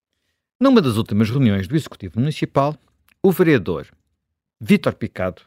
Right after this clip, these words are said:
da C D U, eh, descreveu, atenção, Beja é uma autarquia par-, do Partido Socialista, descreveu o cenário que está a confrontar a cidade com uma realidade que deixa os naturais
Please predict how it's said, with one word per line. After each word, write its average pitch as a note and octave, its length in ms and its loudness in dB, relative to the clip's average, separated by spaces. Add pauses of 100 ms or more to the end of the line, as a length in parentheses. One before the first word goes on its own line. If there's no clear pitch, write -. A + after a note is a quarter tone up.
da A#2 240 2
C C#3+ 340 0
D A#2 320 4
U, G2 360 2 (1200)
eh, A#2+ 280 2
descreveu, A#2+ 560 2
atenção, A#2 380 -2
Beja B2 460 0
é A#2 100 2
uma A#2 140 4
autarquia A#2 580 -2 (160)
par-, G2+ 200 -6
do G#2+ 80 -14
Partido G#2 280 -6
Socialista, - 420 -12 (880)
descreveu B2+ 500 2
o C#3+ 60 2
cenário G#2 420 0
que - 80 -10
está B2 300 2
a A2 360 0
confrontar A2 600 -2
a D#3 80 4
cidade B2 520 -2
com B2 120 -2
uma C3+ 260 4
realidade B2+ 540 2
que G#2+ 100 -10
deixa B2 340 0
os G#2 120 -2
naturais A#2 600 0